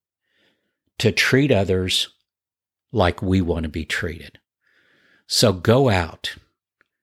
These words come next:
connect, build trust so that you can influence, but do it from a genuine heart,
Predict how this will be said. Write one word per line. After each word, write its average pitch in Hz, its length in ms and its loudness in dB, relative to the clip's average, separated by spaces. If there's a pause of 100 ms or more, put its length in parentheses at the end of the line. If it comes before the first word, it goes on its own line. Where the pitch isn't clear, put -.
(260)
connect, 92 680 -2 (840)
build 104 280 2
trust - 600 -6 (500)
so 104 260 2
that 90 160 -2
you 98 160 0
can 82 160 -6
influence, 82 680 -6 (520)
but - 260 -2
do 131 200 4
it 135 80 0
from 104 240 0
a 87 60 2
genuine 107 680 2
heart, 78 520 -10